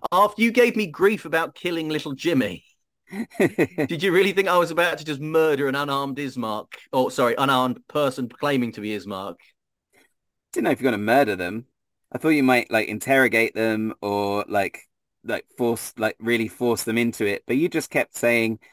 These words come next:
Speaker 2: "You're not Ismark," and they just kept saying, "Yes, I am." <laughs>
Speaker 1: Well, that's why I wasn't gonna torture him. I thought I wouldn't get any better answers out of them. I thought, "Oh, I'm just Ismark. I don't know what you want me to say."
Speaker 2: But then you've got someone that's, uh,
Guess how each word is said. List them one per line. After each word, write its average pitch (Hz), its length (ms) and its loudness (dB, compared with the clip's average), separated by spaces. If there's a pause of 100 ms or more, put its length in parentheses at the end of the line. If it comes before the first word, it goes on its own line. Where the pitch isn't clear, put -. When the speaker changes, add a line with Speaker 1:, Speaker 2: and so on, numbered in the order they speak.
(140)
Speaker 2:
"You're 196 200 4
not 123 160 0
Ismark," 98 560 0
and 117 120 -2
they 139 120 2
just 123 180 -4
kept - 160 -2
saying, 113 320 -2
"Yes, - 220 0
I 104 100 2
am." 110 280 0 (200)
<laughs> - 160 -2
Speaker 1:
Well, 214 120 4
that's 214 200 2
why 233 220 6
I 233 40 4
wasn't 226 300 0
gonna 233 160 0
torture 294 460 -2
him. 135 80 2
I 147 80 2
thought 175 260 -2
I 175 40 0
wouldn't 180 240 -4
get 180 120 -2
any 175 140 -2
better 185 280 2
answers 214 360 -2
out 120 160 0
of 107 80 -8
them. 98 220 -10 (100)
I 151 120 -2
thought, 185 220 -2 (240)
"Oh, 392 140 4
I'm 381 80 0
just 370 180 -4
Ismark. 294 520 2
I 339 40 -2
don't 370 120 -2
know 349 80 0
what 349 160 -2
you 359 80 -2
want 330 100 -4
me 320 60 -6
to 330 60 -2
say." 330 440 0
Speaker 2:
But 165 100 -4
then 175 140 2
you've 175 120 4
got 170 200 0
someone 151 640 2
that's, - 420 -2
uh, 131 80 2